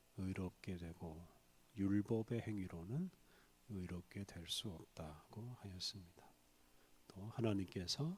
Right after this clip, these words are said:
아브라함에게 주신 약속이 모세를 통해 주신 율법보다 더 소중하다고 강조했습니다. 어,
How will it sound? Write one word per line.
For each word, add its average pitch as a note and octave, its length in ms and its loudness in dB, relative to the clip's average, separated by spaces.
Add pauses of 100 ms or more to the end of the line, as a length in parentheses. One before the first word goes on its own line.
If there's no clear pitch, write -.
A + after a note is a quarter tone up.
아브라함에게 A#2+ 840 4
주신 C3 580 2
약속이 F2+ 800 2 (840)
모세를 A#2 540 6
통해 C3 360 4
주신 B2+ 460 2
율법보다 G#2 840 -2 (520)
더 B2+ 460 -4 (140)
소중하다고 A#2+ 1300 0
강조했습니다. F#2 920 -8 (1160)
어, F#2 400 -8